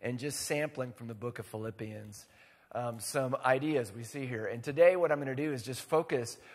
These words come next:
Paul prays a very specific prayer for the Philippian church, and I'm gonna look at a portion of that and see what we can learn from it. And to kinda intro it, this,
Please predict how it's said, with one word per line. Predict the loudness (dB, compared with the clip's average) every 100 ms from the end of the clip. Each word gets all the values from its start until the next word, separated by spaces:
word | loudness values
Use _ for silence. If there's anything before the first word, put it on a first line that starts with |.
| 0
Paul | 8 8 8 0
prays | 2 4 4
a |
very | 0 0 -2
specific | -4 -8 -4 -6 -8 -6
prayer | -2 -2 -2 -10 _ _ -20 -20 _
for | -8 -6
the | -6
Philippian | -6 -6 -4 -6
church, | -4 0 0 -2
and | -6
I'm | -4
gonna | -4
look | -4 -4 -2
at |
a | -4
portion | -2 -2 -2 -4
of | -4
that | -2 -2 -4
and | -6
see | -6
what | -6 -4
we | -6
can | -6
learn | -4 -4
from | -6 -6
it. | -6 -8
And | -8 -10 -16 -20 -20 -10
to | 0
kinda | 6 8 6
intro | 0 2 4 4
it, | 2
this, | 2 2 0